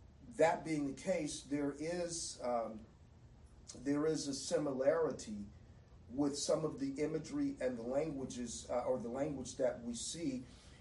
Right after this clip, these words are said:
in relation to, um, national Israel or, uh, even, um, Egypt, the nation of Egypt. Uh, these are curses, covenant curses. So the woes, as well as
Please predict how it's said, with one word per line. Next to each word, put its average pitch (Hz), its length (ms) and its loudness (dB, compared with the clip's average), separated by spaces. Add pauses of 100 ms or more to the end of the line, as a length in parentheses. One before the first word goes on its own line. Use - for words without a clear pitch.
(100)
in 147 220 2
relation 143 720 2
to, 123 640 0
um, 107 420 0 (140)
national 135 800 0
Israel 139 760 2 (380)
or, 123 580 4
uh, 110 300 0
even, 139 460 -2 (320)
um, 110 420 2
Egypt, 208 320 4 (220)
the - 40 -6
nation 269 320 2
of 117 140 -2
Egypt. 107 580 -6
Uh, 101 220 0 (160)
these 147 240 -2
are 131 140 4 (120)
curses, 185 520 -4
covenant 143 580 0
curses. - 600 -6 (420)
So 139 560 2
the 127 80 -2
woes, 165 800 0 (260)
as 135 220 4
well 160 560 4
as 139 580 6